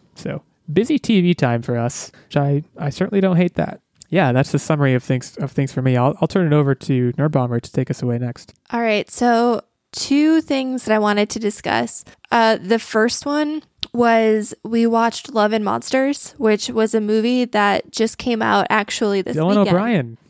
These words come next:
Speaker 2: Yes. And it, it had a hefty price point, actually, c-, like a lot of these home premieres do now. It was twenty bucks, but I had heard a lot of good things, and we were looking for something to watch that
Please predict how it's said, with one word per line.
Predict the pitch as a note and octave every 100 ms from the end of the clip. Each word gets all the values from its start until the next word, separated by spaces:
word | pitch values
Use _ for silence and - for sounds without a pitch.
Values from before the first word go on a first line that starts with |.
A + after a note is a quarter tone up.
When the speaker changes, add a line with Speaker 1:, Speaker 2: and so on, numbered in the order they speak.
| -
Speaker 2:
Yes. | - - - - - _ -
And | B3 A#3+ A#3 A3+
it, | - -
it | C#4+ - C#4+ D4
had | C#4 F4+
a | F#4
hefty | C#4 D4 C4+
price | B3+ G3+ -
point, | A#3+ A#3+
actually, | A#3+ - B3 A#3+ A3 - -
c-, | B3 - -
like | G#3+ A#3
a | G#3+
lot | G3 F3+
of | E3+
these | -
home | - F#3
premieres | A#3 G3 F#3 -
do | F#3+
now. | F#3+ F#3+
It | -
was | G#3+
twenty | - C#4
bucks, | G3 F#3+ G3+ - - - - - _
but | B3+ B3
I | -
had | C#4+ C#4+
heard | D#4+
a | D#4
lot | C4+
of | B3+
good | A#3 A#3
things, | B3 A#3+ A#3+
and | A#3
we | A3+
were | A3+
looking | A#3 B3+
for | C4 B3+
something | A#3+ A#3 A3+ A3 A3
to | - A3+
watch | G3 G3+ G3 -
that | A3 A3+ G#3+